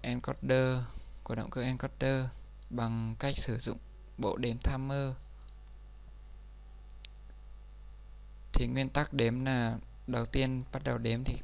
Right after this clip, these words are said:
bạn phải reset cái giá trị này lại về không và bắt đầu đếm lên. Cứ lặp đi lặp lại chu kỳ như vậy.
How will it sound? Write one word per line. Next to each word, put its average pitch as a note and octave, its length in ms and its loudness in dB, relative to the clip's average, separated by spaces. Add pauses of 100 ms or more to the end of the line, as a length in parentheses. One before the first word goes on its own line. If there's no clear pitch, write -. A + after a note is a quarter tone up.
bạn - 180 -2
phải A2 180 0
reset - 440 4
cái A#2+ 60 -2
giá A2+ 160 2
trị B2 220 -2
này A2 120 0
lại A#2 200 -4 (1040)
về G#2+ 120 2
không B2+ 340 4
và A#2 100 2
bắt B2 140 0
đầu A#2+ 140 2
đếm A2 180 4
lên. B2 280 2 (1300)
Cứ - 100 -6
lặp B2 180 -2
đi B2 100 4
lặp A#2+ 140 2
lại - 240 -4
chu - 140 -10
kỳ A2+ 140 0
như A#2 120 0
vậy. - 140 -4